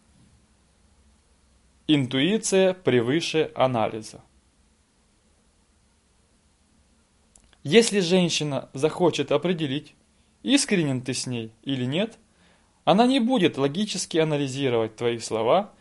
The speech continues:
на предмет противоречий. Вместо этого она будет смотреть на твое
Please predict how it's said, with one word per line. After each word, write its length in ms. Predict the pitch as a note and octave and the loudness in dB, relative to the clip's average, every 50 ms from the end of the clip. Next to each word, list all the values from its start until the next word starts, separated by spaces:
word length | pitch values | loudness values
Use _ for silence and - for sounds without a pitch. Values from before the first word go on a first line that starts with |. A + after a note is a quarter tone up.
| _ _ _ - | _ _ _ -6
на 100 | C3 B2 | -4 -2
предмет 460 | A#2+ C3+ B2 A#2+ A#2+ B2+ D#3 D#3+ - | 0 0 -2 -2 -2 -4 -6 -6 -4
противоречий. 720 | - C#3 C3+ - C3+ B2+ A#2+ A#2 A2+ - - - - - _ _ _ _ _ _ _ _ _ _ _ _ _ _ _ _ _ _ _ _ _ _ _ _ _ _ _ _ _ - | -6 -6 -4 -2 -2 -2 -2 -2 -4 -8 -10 -16 -18 -18 _ _ _ _ _ _ _ _ _ _ _ _ _ _ _ _ _ _ _ _ _ _ _ _ _ _ _ _ _ 0
Вместо 300 | D#3 G3 G#3 - - F#3+ | 2 2 2 2 4 6
этого 560 | G#3 B3+ C#4+ C#4 - E3 C#3 A#2 A2 A2 - _ _ _ _ | 6 6 6 6 6 6 6 6 2 0 -4 _ _ _ _
она 260 | - C#3+ F3 G#3+ B3 A#3 | -2 0 4 4 4 4
будет 240 | A3+ B3 A#3 A3+ | 4 2 0 0
смотреть 520 | - G3+ G3+ F#3 G#3+ A3 A3 G3+ - - - | 0 -2 -2 2 4 4 4 4 2 -8 -8
на 120 | - F3+ F#3+ | -4 -4 -4
твое 320 | F#3+ F#3+ G3 G3+ F#3+ F#3 | -2 0 2 2 2 0